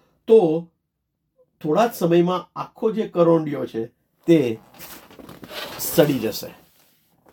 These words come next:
તો પછી કેમ આપણે આપણા જીવનમાં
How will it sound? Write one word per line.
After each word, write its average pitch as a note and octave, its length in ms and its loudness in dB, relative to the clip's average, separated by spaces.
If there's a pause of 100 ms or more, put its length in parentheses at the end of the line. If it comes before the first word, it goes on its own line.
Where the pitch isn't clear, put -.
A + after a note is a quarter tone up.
(1080)
તો G#3 80 0
પછી F#3+ 300 -2
કેમ A#3 240 2
આપણે A3 220 0
આપણા G3+ 260 0
જીવનમાં D3 1000 0